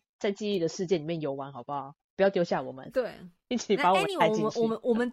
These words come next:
Speaker 2: 自-，我们要讲一阵子，然后好不容易真的，
Speaker 1: 对啊。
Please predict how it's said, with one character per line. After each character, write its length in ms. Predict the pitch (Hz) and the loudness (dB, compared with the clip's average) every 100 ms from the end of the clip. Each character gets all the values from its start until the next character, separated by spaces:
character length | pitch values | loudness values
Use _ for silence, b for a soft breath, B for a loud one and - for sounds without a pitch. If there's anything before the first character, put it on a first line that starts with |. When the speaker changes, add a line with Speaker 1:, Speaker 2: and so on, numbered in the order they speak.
| - | -6
Speaker 2:
自-， 100 | 349 262 | -4 0
我 80 | |
们 100 | 233 | 2
要 60 | 302 | 0
讲 260 | 277 175 190 | -2 -4 -4
一 60 | |
阵 200 | 208 262 | -2 -2
子， 120 | 202 | -2
然 100 | 190 | -4
后 60 | 208 | -2
好 180 | - 185 | 0 0
不 80 | 247 | 0
容 100 | 247 | 2
易 40 | |
真 260 | 254 254 254 | 4 4 2
的， 120 | 240 | -4
Speaker 1:
对 80 | |
啊。 40 | 185 | -6